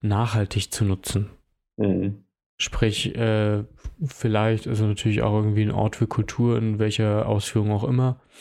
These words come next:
Speaker 1: Ähm, das, glaub ich, äh, günstige Wohnung, wenn's irgendwie geht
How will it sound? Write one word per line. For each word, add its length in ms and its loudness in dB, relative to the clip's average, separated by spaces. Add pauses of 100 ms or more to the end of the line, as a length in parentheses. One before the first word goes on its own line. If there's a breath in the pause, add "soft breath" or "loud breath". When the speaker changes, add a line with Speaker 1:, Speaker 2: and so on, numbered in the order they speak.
(520 loud breath)
Speaker 1:
Ähm, 520 0
das, 260 0
glaub 280 2
ich, 180 -2
äh, 360 2 (140)
günstige 540 0
Wohnung, 460 2 (500 loud breath)
wenn's 180 -2
irgendwie 300 0
geht 400 0